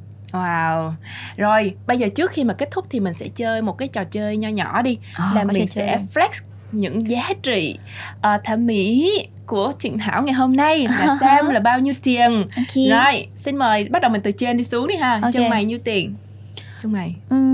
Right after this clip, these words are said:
Speaker 2: chân mày chưa có lần nào phải trả tiền hết.
Speaker 1: Trời ơi.
Speaker 2: Ừ.
Speaker 1: Rồi, ờ, môi.
Speaker 2: Không phải trả tiền luôn.
Speaker 1: Chết rồi, sao mà
Speaker 2: À,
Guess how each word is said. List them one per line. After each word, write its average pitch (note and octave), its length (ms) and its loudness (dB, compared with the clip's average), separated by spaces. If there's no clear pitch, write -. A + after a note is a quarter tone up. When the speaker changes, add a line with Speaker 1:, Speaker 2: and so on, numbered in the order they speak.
Speaker 2:
chân C#4+ 120 2
mày A#3+ 120 4
chưa C4 140 0
có E4 120 0
lần B3 160 2
nào G3 140 2
phải E3+ 100 -2
trả E3+ 120 0
tiền A#3 300 0
hết. B3 260 0
Speaker 1:
Trời F#3 180 -4
ơi. G#3 320 2
Speaker 2:
Ừ. A3 340 2
Speaker 1:
Rồi, G3+ 460 0
ờ, G#3+ 300 0
môi. B3+ 500 2
Speaker 2:
Không A3+ 220 -6
phải G#3+ 120 -6
trả A#3 120 -2
tiền A#3 300 0
luôn. A3 360 -2
Speaker 1:
Chết G#3+ 180 -8
rồi, G3+ 180 -4
sao G#3+ 340 -2
mà F#3 220 -2
Speaker 2:
À, G#3 140 0